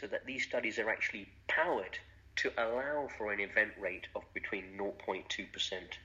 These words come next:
to nought point eight percent. So we'd have to study several hundred, maybe thousands,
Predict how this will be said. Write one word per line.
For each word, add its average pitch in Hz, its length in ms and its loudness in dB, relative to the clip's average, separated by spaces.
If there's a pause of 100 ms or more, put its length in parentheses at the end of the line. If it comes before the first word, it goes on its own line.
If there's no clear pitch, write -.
(140)
to 101 100 2
nought 95 240 -2
point 90 240 -4
eight 90 180 -6
percent. - 300 -2
So - 100 -4
we'd 143 140 2
have 175 100 -4
to - 100 0
study - 440 2 (360)
several 196 520 2 (100)
hundred, 196 460 -2
maybe 117 260 0 (140)
thousands, 98 600 -2